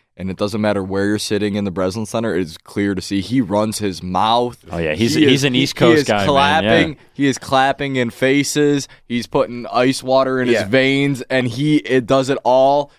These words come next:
Speaker 1: straight face. And then after the game,
Speaker 3: I,
Speaker 1: he's smiling, dancing with Mike
Speaker 3: I,
Speaker 1: Tyson or
Speaker 3: I
Speaker 1: whatever.
Speaker 3: hated A J Hogarth when he was a freshman. Like, every time it seemed like he tried driving to the basket, he'd lose the basketball. Um,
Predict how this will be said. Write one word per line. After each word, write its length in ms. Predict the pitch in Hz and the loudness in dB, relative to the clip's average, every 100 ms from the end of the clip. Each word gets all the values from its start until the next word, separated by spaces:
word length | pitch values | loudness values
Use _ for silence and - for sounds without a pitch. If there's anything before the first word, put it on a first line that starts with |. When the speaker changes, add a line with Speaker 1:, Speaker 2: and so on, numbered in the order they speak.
| _ | _
Speaker 1:
straight 580 | - - 127 135 139 - | -16 -10 -2 -2 -2 -2
face. 320 | 131 127 113 | 0 0 -4
And 120 | 113 | -4
then 100 | 120 | 0
after 260 | 117 110 120 | 0 0 -8
the 80 | |
game, 200 | 101 117 | -4 -4
Speaker 3:
I, 20 | 117 | -4
Speaker 1:
he's 120 | - | -4
smiling, 420 | 117 110 107 104 | -2 0 -2 -2
dancing 340 | 104 101 104 98 | -4 -4 -6 -6
with 220 | 101 _ - | -8 _ -2
Mike 140 | 135 | -2
Speaker 3:
I, 40 | - | 0
Speaker 1:
Tyson 380 | 101 95 95 | -2 -2 -8
or 160 | 90 98 | -10 -4
Speaker 3:
I 100 | 127 | -2
Speaker 1:
whatever. 180 | 127 104 - | -2 -6 -8
Speaker 3:
hated 460 | 104 104 107 104 92 | -6 -4 -4 -6 -4
A 120 | 92 | -2
J 120 | 90 | -2
Hogarth 380 | 85 90 92 92 | -4 -4 -2 -2
when 80 | 87 | -4
he 40 | |
was 60 | 82 | -8
a 60 | |
freshman. 540 | 78 80 80 92 92 - _ _ - | -8 -8 -8 -8 -8 -10 _ _ -10
Like, 220 | 87 - | -10 -6
every 180 | 92 95 | -6 -4
time 180 | 101 98 | -4 -6
it 80 | - | -4
seemed 200 | 98 95 | -4 -4
like 160 | 90 | -6
he 100 | 92 | -10
tried 420 | - - 90 92 | -8 -6 -4 -4
driving 380 | 82 85 85 85 | -6 -6 -6 -8
to 80 | 87 | -8
the 80 | 82 | -10
basket, 360 | 78 80 85 | -10 -12 -12
he'd 200 | 85 78 82 | -12 -10 -10
lose 160 | 82 | -10
the 100 | 82 | -12
basketball. 680 | 71 73 76 90 95 101 - _ _ _ _ 82 | -12 -14 -14 -8 -4 -4 -6 _ _ _ _ -8
Um, 440 | 85 78 78 | -6 -6 -10